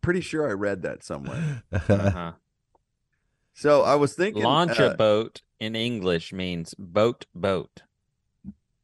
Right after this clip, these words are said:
Speaker 2: <laughs> Well, thank you, Cody. No,
Speaker 1: Well,
Speaker 2: it's like one of those big, long, w-, open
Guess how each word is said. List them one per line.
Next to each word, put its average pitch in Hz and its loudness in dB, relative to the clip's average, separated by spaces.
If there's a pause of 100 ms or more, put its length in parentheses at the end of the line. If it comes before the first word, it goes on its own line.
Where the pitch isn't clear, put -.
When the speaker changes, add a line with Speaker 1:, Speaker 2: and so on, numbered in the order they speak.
(260)
Speaker 2:
<laughs> - -4 (1400)
Well, 170 0
thank 190 0
you, 87 6
Cody. 95 6
No, 87 -4
Speaker 1:
Well, 190 8
Speaker 2:
it's - 6
like 190 8
one 214 8
of 208 6
those 185 8
big, 151 6
long, 151 10
w-, 123 4
open 139 6